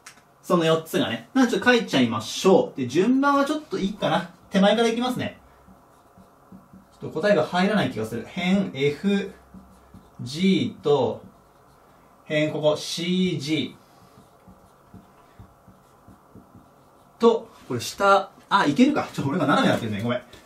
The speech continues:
少し大きめに書いて二行にしますね。ちょっと待って。えーっと、辺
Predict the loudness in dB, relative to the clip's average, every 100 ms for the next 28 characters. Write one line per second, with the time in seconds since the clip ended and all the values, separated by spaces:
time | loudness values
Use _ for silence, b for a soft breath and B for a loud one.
0 | B _ _ _ _ _ _ _ _ _
1 | -20 -20 _ _ -14 -6 0 4 4 2
2 | 0 2 0 0 0 2 0 0 -4 -6
3 | -8 -8 -4 0 -2 -4 -10 -14 -18 _
4 | _ _ _ _ _ _ _ _ _ -20
5 | _ _ _ _ _ -8 -6 -6 -4 -2
6 | -4 -8 -20 _ -20 -20 _ -20 -20 -20
7 | -20 -20 _ _ _ _ _ _ -20 -20
8 | -20 _ -6 -2 0 -2